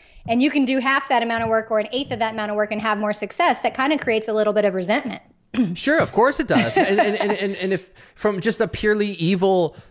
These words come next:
Speaker 2: like, coach perspective, it's great because you have to hire that person and
Speaker 1: Mm-hmm.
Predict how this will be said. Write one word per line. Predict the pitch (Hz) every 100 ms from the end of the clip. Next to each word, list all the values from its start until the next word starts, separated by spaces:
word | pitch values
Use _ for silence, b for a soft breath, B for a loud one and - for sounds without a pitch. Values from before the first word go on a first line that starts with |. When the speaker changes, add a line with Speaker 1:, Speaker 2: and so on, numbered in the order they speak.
| -
Speaker 2:
like, | 175 170 -
coach | - 226 285 -
perspective, | 151 - 135 - 147
it's | 151
great | - 131 240 240 -
because | 156 - 170 156 147 - b
you | 160 214
have | -
to |
hire | 139 165 220 262
that | 160 131
person | - 214 220 123 117 156 b b -
and | 190 180
Speaker 1:
Mm-hmm. | 175